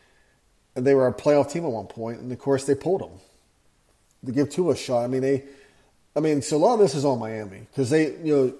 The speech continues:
in this league, you gotta roll with a hot hand. And they could have rolled with, they could have kept going with Fitzpatrick. Sometimes he does get the Fitztragic,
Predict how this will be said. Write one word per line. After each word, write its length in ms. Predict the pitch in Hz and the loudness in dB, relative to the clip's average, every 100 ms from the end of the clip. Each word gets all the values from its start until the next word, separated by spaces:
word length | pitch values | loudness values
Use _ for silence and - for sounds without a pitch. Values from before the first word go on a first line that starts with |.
| - | -8
in 100 | 160 | -4
this 200 | 165 160 | -2 0
league, 240 | 190 185 139 | 2 4 2
you 80 | |
gotta 180 | 143 156 | 0 2
roll 180 | 139 139 | 4 4
with 100 | 131 | 2
a 60 | 113 | -2
hot 220 | 127 104 | -2 -2
hand. 400 | 107 87 90 - _ _ _ _ _ _ | -6 -14 -20 -20 _ _ _ _ _ _
And 200 | 143 143 | -2 0
they 80 | 143 | 0
could 200 | 143 151 | 0 0
have 160 | 151 117 | 0 2
rolled 260 | 143 147 | 2 2
with, 120 | 139 135 | -2 -2
they 80 | |
could 160 | 131 139 | -2 -2
have 60 | - | -4
kept 160 | 135 | -6
going 140 | 139 131 | -2 -4
with 100 | - | -4
Fitzpatrick. 580 | - - 113 104 95 | -12 -10 -12 -12 -18
Sometimes 480 | - 160 156 180 160 | -10 -8 -2 -2 -2
he 60 | 156 | -6
does 420 | 123 147 156 143 | -4 -2 0 -2
get 200 | 120 143 | -4 -6
the 80 | 135 | -8
Fitztragic, 640 | 143 - - 120 110 117 | -10 -10 -8 -8 -6 -10